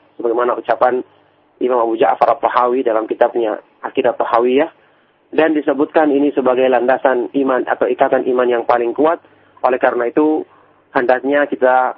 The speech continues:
berusaha mengkaji masalah ini, meminta petunjuk dari Allah Subhanahu wa taala agar dimudahkan memahami masalah penting ini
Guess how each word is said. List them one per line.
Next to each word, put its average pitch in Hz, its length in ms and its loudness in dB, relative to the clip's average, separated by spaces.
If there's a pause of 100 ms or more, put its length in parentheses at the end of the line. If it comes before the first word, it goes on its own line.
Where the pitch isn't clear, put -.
berusaha 131 800 0
mengkaji 135 480 0
masalah 139 400 2
ini, 143 400 -2
meminta 139 320 0
petunjuk 143 400 0
dari 135 160 2
Allah 135 320 0
Subhanahu 131 560 0
wa 123 80 2
taala 123 320 2
agar 131 240 0 (480)
dimudahkan 127 560 0
memahami 120 400 0
masalah 117 320 0
penting 117 320 -2
ini 127 320 2